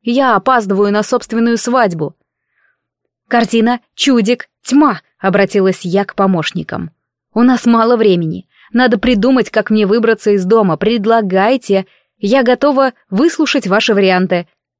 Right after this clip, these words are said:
Первой высказалась Картина, показав изображение Мины.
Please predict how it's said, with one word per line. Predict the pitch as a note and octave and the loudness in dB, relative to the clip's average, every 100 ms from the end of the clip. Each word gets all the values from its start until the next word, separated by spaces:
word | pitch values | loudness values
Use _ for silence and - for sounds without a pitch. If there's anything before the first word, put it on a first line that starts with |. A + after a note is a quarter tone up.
| _ _ _ _ _ _ | _ _ _ _ _ _
Первой | - A#3 B3 F#3+ | -4 -2 0 0
высказалась | G#3 - G3 G3 F#3+ - | -2 -2 -2 0 -2 -2
Картина, | G#3 G3+ - E3+ D3+ | -4 -4 -4 -4 -4
показав | E3 G3 F3 F3+ | -4 -4 -2 -4
изображение | F#3 F#3 F#3+ F3+ F#3+ F#3 F#3 | -2 0 0 0 0 0 0
Мины. | E3 D3+ F3 | -2 -6 -12